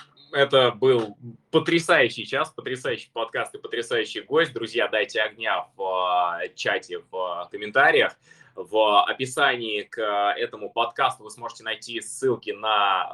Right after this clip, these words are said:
Богдана. А, что мы вот в самую первую очередь разместим, а, это будет, а, Instagram, контакты или сайт.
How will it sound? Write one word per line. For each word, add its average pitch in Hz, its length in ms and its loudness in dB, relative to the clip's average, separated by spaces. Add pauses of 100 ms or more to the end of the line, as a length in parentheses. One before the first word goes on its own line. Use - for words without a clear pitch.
(140)
Богдана. 175 600 0 (240)
А, 98 400 -4 (460)
что - 440 -2
мы 151 420 -2
вот 113 160 -4
в - 100 -20
самую 127 340 2
первую 110 260 0
очередь 101 320 -4
разместим, 120 720 -4
а, 101 540 2 (280)
это 104 240 -4
будет, 107 380 -4
а, 101 240 2
Instagram, 123 680 0
контакты 131 720 -2
или 117 300 -8
сайт. 127 520 -2